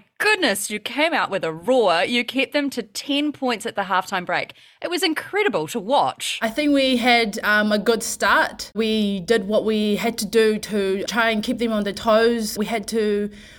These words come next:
Speaker 2: fight hard for that first half, but unfortunately we didn't carry that through into second half.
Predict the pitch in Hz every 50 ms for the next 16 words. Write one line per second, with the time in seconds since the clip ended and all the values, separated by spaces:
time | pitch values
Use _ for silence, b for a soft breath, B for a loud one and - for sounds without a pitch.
0 | B - - 277 294 254 254 220 247 240 240 220 - 240 233 226 214 202 190 160
1 | - - 220 214 202 - - - 214 196 175 170 - - - - 185 190 190 196
2 | 190 - - 196 196 196 - 240 233 - - 254 247 247 233 226 226 240 247 254
3 | 269 254 247 240 - - - 254 254 254 254 233 233 208 - - - 233 220 226
4 | 220 214 202 208 - 202 - - 247 247 233 208 - 220 202 202 202 202 - -
5 | -